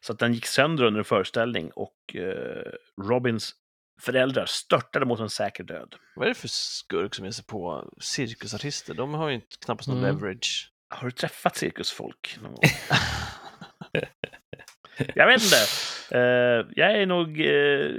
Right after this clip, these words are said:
Speaker 1: lite i Boss Zucos läger och lite i
Speaker 2: Okej.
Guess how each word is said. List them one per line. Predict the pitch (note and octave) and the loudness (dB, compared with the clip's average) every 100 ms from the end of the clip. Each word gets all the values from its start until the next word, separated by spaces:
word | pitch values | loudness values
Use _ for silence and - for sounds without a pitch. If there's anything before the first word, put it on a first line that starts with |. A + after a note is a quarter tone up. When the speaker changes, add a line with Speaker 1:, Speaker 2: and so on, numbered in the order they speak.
| - | -2
Speaker 1:
lite | A#3+ B3 - - | 2 2 0 0
i | A3+ F#3+ E3+ D3 - | 2 4 2 0 -2
Boss | C3+ D#3 - C3 | 2 2 2 0
Zucos | C3+ C3+ | 0 2
läger | B2 A#2+ A2+ A2+ | 6 6 6 4
och | G#2+ | 2
lite | A2+ - | 0 4
i | |
Speaker 2:
Okej. | B2 | 4